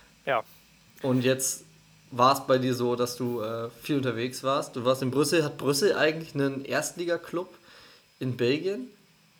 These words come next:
Speaker 1: Ja, das war ja meine Frage, die ich eigentlich dir stellen wollte. So
Speaker 2: Ach
Speaker 1: ein
Speaker 2: so,
Speaker 1: bisschen
Speaker 2: okay.
Speaker 1: Fun-Fact, äh, Frage. Ähm, weil, ja, klar, also zwei Teams, eins kennst du auf jeden Fall. Äh, die heißen halt nur nicht Brüssel, sondern nach Stadtteilen. Und deswegen, äh,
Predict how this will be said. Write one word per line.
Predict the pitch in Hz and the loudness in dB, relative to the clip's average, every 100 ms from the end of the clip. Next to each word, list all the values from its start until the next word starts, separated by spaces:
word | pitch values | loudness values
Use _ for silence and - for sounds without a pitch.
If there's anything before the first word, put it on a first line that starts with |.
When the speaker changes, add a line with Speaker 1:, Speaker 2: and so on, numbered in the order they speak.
| - | -8
Speaker 1:
Ja, | 143 | 0
das | 131 135 | 2 4
war | 156 | 4
ja | 170 156 | 4 4
meine | 147 139 | 2 -4
Frage, | - 123 151 | -2 0 2
die | 156 | 0
ich | 135 | -4
eigentlich | 127 131 | -6 -6
dir | 160 190 | -8 -10
stellen | - 117 107 | -8 -8 -8
wollte. | 101 101 120 | -10 -12 -4
So | 165 | 2
Speaker 2:
Ach | |
Speaker 1:
ein | 147 | 4
Speaker 2:
so, | 151 220 147 | 6 6 6
Speaker 1:
bisschen | 139 190 | 4 4
Speaker 2:
okay. | 196 | 4
Speaker 1:
Fun-Fact, | 123 - 123 - - | 2 0 -2 -4 -6
äh, | 120 | -6
Frage. | - - 113 110 117 165 - - - - - - | -6 -4 -4 -2 -4 -4 -8 -20 -20 -20 -20 -4
Ähm, | 135 135 131 131 123 120 117 113 _ _ - - _ - | 2 4 4 2 0 -6 -14 -16 _ _ -20 -20 _ -2
weil, | 120 120 - | 0 0 0
ja, | 120 123 | 0 0
klar, | - 127 156 160 | -2 -2 -2 -4
also | 139 127 127 120 - | -6 -4 -4 -6 -8
zwei | - - 160 | -6 2 2
Teams, | 151 - 175 202 - - | 0 -6 -10 -10 -16 -8
eins | - 143 170 | -2 -2 -4
kennst | - 165 - | -8 -8 -6
du | |
auf | 120 117 | -8 -8
jeden | 135 131 | -8 -6
Fall. | - 127 170 196 - - | -4 -2 -4 -8 -18 -6
Äh, | 135 135 | -4 -4
die | 131 139 | -4 -4
heißen | 160 - | -4 -4
halt | 143 143 | -6 -6
nur | 147 | -6
nicht | 147 | -12
Brüssel, | - 156 - | -10 -12 -10
sondern | 123 123 123 | -6 -6 -4
nach | 120 | -6
Stadtteilen. | - 151 - 110 107 104 117 - | -6 -6 -4 -6 -6 -10 -18 -20
Und | 120 | -14
deswegen, | 113 - 123 113 113 | -14 -10 -12 -12 -12
äh, | 113 110 110 | -8 -6 -6